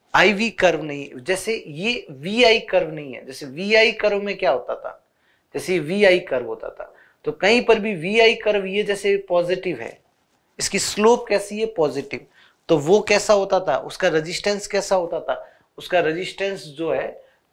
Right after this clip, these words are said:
तो उसका, अ, प्रतिरोध जो है धनात्मक होता था। अगर ये ऐसे नेगेटिव होता था, तो उसका प्रतिरोध क्या होता था, ऋणात्मक होता था। But ये आईवी कर्व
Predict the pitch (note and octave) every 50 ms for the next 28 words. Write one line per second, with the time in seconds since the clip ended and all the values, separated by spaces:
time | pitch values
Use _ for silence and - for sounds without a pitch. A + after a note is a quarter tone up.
0 | _ - F3 D#3+ C#3+ C#3+ - - C3+ - - F#3 F3 - - - - - D#3 D3
1 | D3 D3 D3 - D#3 D3 C#3 - - E3+ E3+ - G#3+ G3+ G3+ G3 F3+ C#3+ D#3 F3+
2 | G3 F#3 D3 C#3+ C#3 C#3 C3 B2 - - C3 C3+ B2 - - B2 - - G2+ -
3 | - F#2 - - - - _ _ _ - C#3 D3+ D#3+ C#3+ C#3+ C3+ D3 F3 A3+ A#3+
4 | B3 A#3 G#3+ - - G#3+ G3+ F3+ D#3+ D#3 D#3 F#3 F#3 - A3+ A3 F#3+ F#3 F#3+ F#3+
5 | G#3 G#3 G3+ - G#3+ A3 - _ _ _ _ _ - - F3+ F3+ - - G3 G3
6 | - F3 E3 - G3+ G3 F#3+ G3 F#3+ G3 - G#3 F#3+ F3 D#3+ D#3 E3+ E3+ E3+ G3+
7 | G#3+ G#3+ - - - C3+ B2 C#3+ D#3 D#3+ D3+ D3+ D3+ - D3+ D3+ C#3+ - - -
8 | B2 - C3 - - - - - _ _ _ _ - - _ _ _ E3+ G3 G#3
9 | G#3+ A3 A#3 A#3+ - - - D#3 D#3+ D#3 D#3+ F#3 E3+ - - F3+ F3 F3